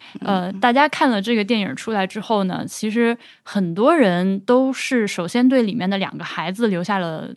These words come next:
Speaker 1: 最为深刻的印象，一个叫马虎，一个叫梁正双，小双。
Speaker 2: 嗯，嗯。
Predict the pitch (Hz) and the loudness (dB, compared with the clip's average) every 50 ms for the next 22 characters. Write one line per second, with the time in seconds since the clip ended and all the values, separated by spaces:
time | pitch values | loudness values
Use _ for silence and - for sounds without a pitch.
0 | - _ - - 285 233 208 175 180 185 - 247 247 262 254 - 226 180 160 165 | -18 _ -2 0 2 2 2 0 0 -2 0 0 2 2 2 0 -2 -2 -4 -6
1 | 165 165 - 165 165 160 160 160 170 170 202 202 190 196 185 180 175 160 160 180 | -8 -8 -10 -10 -10 -8 -8 -8 -6 -4 -4 -4 -2 -2 -2 -2 -4 -4 -6 -8
2 | - - - - - 165 170 170 165 180 180 170 165 175 165 156 156 170 156 156 | -10 -14 -16 -14 -12 -10 -10 -8 -6 -6 -6 -4 -4 -4 -6 -4 -6 -6 -6 -4
3 | 165 185 175 165 - 170 175 180 175 196 202 202 196 180 175 170 202 196 190 180 | -4 -4 -6 -6 -6 -8 -8 -6 -4 -4 -4 -4 -4 -2 -2 -2 -2 -2 -4 -6